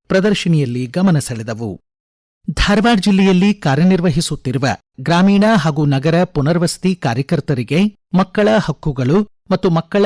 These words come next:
ರಕ್ಷಣೆ ಕುರಿತು ಒಂದು ದಿನದ ತರಬೇತಿ ಕಾರ್ಯಾಗಾರ ಕರ್ನಾಟಕ ವಿದ್ಯಾವರ್ಧಕ ಸಂಘದಲ್ಲಿ ಜರುಗಿತು. ರಾಜ್ಯ ಮಕ್ಕಳ ಹಕ್ಕುಗಳ ರಕ್ಷಣಾ ಆಯೋಗದ ಸದಸ್ಯ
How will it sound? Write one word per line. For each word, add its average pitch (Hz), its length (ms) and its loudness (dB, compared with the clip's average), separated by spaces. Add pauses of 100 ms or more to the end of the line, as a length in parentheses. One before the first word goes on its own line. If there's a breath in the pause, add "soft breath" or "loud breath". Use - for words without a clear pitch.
ರಕ್ಷಣೆ 185 420 0
ಕುರಿತು 131 520 -4 (340)
ಒಂದು 214 300 2
ದಿನದ 190 300 2
ತರಬೇತಿ 180 540 -2
ಕಾರ್ಯಾಗಾರ 135 640 -2 (400)
ಕರ್ನಾಟಕ 202 440 2
ವಿದ್ಯಾವರ್ಧಕ 170 680 -2
ಸಂಘದಲ್ಲಿ 131 680 -4
ಜರುಗಿತು. 131 640 -4 (280)
ರಾಜ್ಯ 208 480 2
ಮಕ್ಕಳ 190 440 2
ಹಕ್ಕುಗಳ 151 580 0
ರಕ್ಷಣಾ 175 480 0
ಆಯೋಗದ 147 400 2
ಸದಸ್ಯ 120 600 -6